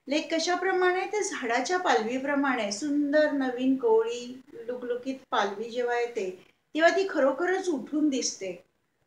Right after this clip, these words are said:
अशा प्रकारे ही लेक आहे.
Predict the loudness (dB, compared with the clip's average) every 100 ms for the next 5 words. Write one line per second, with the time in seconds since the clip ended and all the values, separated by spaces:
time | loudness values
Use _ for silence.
0 | _ _ _ _ _ -4 -2 2 2 2
1 | 2 0 0 -2 -4 -6 -10 -10 -8 -2
2 | 0 0 -2 -16 _ _ -2 -2 -2 -10